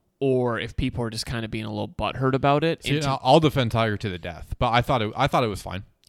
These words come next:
Speaker 2: I
Speaker 1: And
Speaker 2: didn't
Speaker 1: that was
Speaker 2: think it was
Speaker 1: gonna be,
Speaker 2: overly
Speaker 1: that was gonna
Speaker 2: critical.
Speaker 1: be my comment is, you know, I don't necessarily know everything to know about Tiger Woods' life, but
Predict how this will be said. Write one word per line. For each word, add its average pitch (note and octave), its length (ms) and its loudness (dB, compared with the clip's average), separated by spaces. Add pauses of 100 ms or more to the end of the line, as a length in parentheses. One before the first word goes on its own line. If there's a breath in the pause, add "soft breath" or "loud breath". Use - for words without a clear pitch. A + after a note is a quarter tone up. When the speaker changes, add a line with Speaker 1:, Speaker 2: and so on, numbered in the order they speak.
Speaker 2:
I - 40 0
Speaker 1:
And B2 80 2
Speaker 2:
didn't D#3+ 100 6
Speaker 1:
that E3 60 0
was F3+ 100 4
Speaker 2:
think - 20 0
it - 60 6
was - 80 6
Speaker 1:
gonna - 100 2
be, G#2+ 60 2
Speaker 2:
overly G2 140 -2
Speaker 1:
that E3+ 120 6
was E3 140 2
gonna C#3+ 120 0
Speaker 2:
critical. - 20 0
Speaker 1:
be A#2+ 100 -2
my A#2+ 240 0
comment B2 560 -4
is, A2 200 -10 (100)
you C3 100 -8
know, A#2 100 -10
I A#2+ 100 -4
don't C3 140 -4
necessarily A#2+ 360 -8
know G#2+ 200 -12
everything A2+ 420 -10
to A2 80 -14
know A2 220 -8
about G2 220 -10
Tiger A2 300 -8
Woods' G#2 420 -14
life, G2+ 380 -8
but A2 200 -6